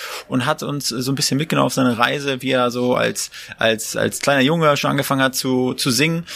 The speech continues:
wie seine Familie halt schon gemerkt hat, hey, ne, das ist auf jeden Fall ein, ein Entertainer vor dem Herrn und hat auch uns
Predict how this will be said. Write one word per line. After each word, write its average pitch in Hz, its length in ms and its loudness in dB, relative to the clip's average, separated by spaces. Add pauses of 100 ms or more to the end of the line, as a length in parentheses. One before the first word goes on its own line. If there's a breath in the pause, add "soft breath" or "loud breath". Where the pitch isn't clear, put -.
(160 loud breath)
wie 127 180 2
seine 127 180 4
Familie 135 460 2
halt 131 140 2
schon 131 120 -2
gemerkt 127 380 2
hat, 127 160 0
hey, 131 220 2
ne, 131 80 0
das 143 140 0
ist - 20 -4
auf 131 100 -2
jeden 135 120 2
Fall 123 240 2
ein, 120 140 -2
ein 120 180 2
Entertainer 135 600 0
vor - 220 0
dem 143 140 0
Herrn 143 340 2 (340 loud breath)
und 131 300 4
hat 147 80 -4
auch 143 240 -2
uns - 0 -